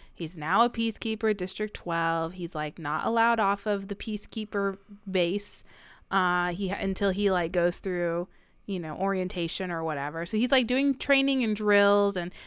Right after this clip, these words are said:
there's some other guys, uh, there, but Snow's very much like, "Oh, they're,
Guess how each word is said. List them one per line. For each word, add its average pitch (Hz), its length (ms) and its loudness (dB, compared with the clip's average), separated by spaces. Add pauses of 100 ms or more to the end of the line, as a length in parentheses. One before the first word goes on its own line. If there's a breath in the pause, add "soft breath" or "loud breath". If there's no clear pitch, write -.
(180 loud breath)
there's 311 180 4
some 277 160 0
other 254 220 6
guys, 196 640 4 (180)
uh, 190 320 6
there, 190 420 4
but 185 380 4 (240)
Snow's 214 500 4
very 196 220 6
much 190 260 0
like, 180 400 0
"Oh, 214 240 6
they're, 175 240 2